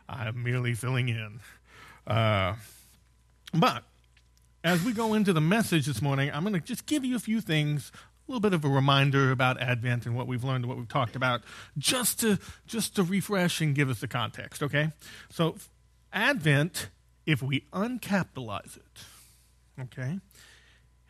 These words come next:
means the arrival of a notable person or event. Plain and simple. It comes from a Latin word that literally means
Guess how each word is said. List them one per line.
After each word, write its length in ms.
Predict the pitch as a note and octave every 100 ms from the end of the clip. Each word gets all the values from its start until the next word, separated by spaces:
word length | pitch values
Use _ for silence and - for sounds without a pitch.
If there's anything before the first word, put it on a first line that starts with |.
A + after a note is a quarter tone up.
| _ _ _ _ -
means 800 | C#3 E3 E3+ F3 A3 A3 G#3 E3
the 140 | E3+
arrival 680 | C3 A#2 B2 D#3+ G#3+ A3+ G#3+
of 80 | C#3
a 60 | A#2
notable 640 | A2+ A#2+ D#3+ G#3+ F#3+ A3+
person 680 | - - E3 - D#3 C#3+ C#3+
or 220 | C3 B2+
event. 540 | B2 A#2+ B2 - - - - - - _ _ _ _
Plain 200 | C3 B2+
and 80 |
simple. 260 | B2 C3 B2+
It 80 | E3+
comes 160 | D3
from 120 | A2 D3
a 200 | D3 C3+ - - -
Latin 640 | C#3 D3 E3 F3 F3 F#3 D3
word 480 | E3 E3 D#3+ F3 F3+ - - -
that 180 | C3+ C3
literally 400 | F3+ G3 G3 F3+
means 440 | F3 F3 E3+ C3